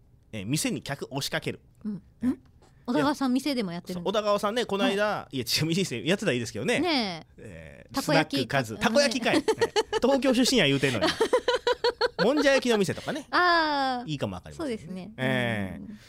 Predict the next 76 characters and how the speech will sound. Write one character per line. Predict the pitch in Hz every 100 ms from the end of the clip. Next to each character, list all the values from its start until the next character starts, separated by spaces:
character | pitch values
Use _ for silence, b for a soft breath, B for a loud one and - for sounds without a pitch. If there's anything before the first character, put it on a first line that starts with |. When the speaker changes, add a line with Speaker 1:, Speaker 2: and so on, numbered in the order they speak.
| B
Speaker 1:
い | 175
や、 | 143
小 | 147
田 | 160
川 | 165
さ | 160
ん |
ね、 | 190 339
Speaker 2:
う | 160
ん。 |
Speaker 1:
あ |
の、 | 139 131 123
サ | 123 233
ン | 240
マ、 | 226 220 208
今 | 208
年、 | 208 208 202
こ | 180
の | 180
間 |
や | 175 180
っ |
と | 180
家 | 151 143
で |
食 | 101 104
べ | 117
た |
っ | 98
て | -
話 | 92 82 73
を |
し | -
て。 | - - -
Speaker 2:
う |
ん | 381 440 392
う |
ん。 | 196
Speaker 1:
え |
え。 | 139
で、 | 185
あ | 196 247
る | 269
飲 | 202
食 | 185 226
店 | 247 151
に | 113
行 | 135
っ |
た | 87
ら | 73
ね、 | - - b
サ | - 254
ン | 262
マ | 247
の | 240 233 226 226
刺 | 151 -
身 | 392
が | 196 78 - - _ - - _ -
出 | 113
て | 98
き |
た | - -
と。 | - _ _ - - -
Speaker 2:
う | 240
ん。 |
Speaker 1:
え | 254 196
え。 |
こ | 196
れ | 226
は | 214
ま | 196 123 90
あ、 |
お | 127
や | 135
す-、 | -